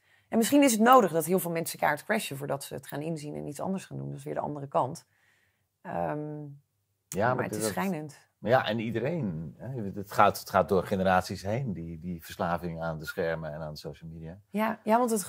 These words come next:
Speaker 1: gevaar is, wanneer een, een vader en moeder verslaafd zijn aan social media of aan de mobiele telefoon, dit in de genen dus al iets verandert, waardoor
Speaker 2: Ja,
Speaker 1: het
Speaker 2: ja.
Speaker 1: kindje wat later gaat komen,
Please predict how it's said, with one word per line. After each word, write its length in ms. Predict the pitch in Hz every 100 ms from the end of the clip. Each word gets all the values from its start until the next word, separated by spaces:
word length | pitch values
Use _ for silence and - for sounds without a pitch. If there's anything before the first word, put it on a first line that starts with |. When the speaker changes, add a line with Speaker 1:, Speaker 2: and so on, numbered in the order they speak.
| 190
Speaker 1:
gevaar 380 | - 208 233 - -
is, 440 | 131 208 - - _ _ _
wanneer 520 | 175 190 190 185 -
een, 380 | - 165 160 170
een 440 | - 156 147 147 -
vader 400 | - 196 196 170
en 100 | 165
moeder 280 | 185 185 156
verslaafd 420 | 160 - 196 190
zijn 260 | - 156 -
aan 120 | 151
social 360 | 160 151 156
media 280 | 165 170 143
of 120 | -
aan 140 | - 139
de 160 | 131
mobiele 320 | 139 139 151 143
telefoon, 720 | 147 135 - 208 165 185 - - - _ _ _
dit 260 | 165 220
in 220 | - 220 196
de 80 |
genen 540 | 180 - 262 320 277 185
dus 200 | 170 170
al 140 | 160
iets 160 | - -
verandert, 480 | - 175 226 180 165
waardoor 280 | 180 180
Speaker 2:
Ja, 60 | 180
Speaker 1:
het 80 | -
Speaker 2:
ja. 60 | 196
Speaker 1:
kindje 400 | 277 311 277 165
wat 180 | 165
later 480 | 165 160 165 160 156
gaat 200 | 147 156
komen, 500 | - 139 135 147 277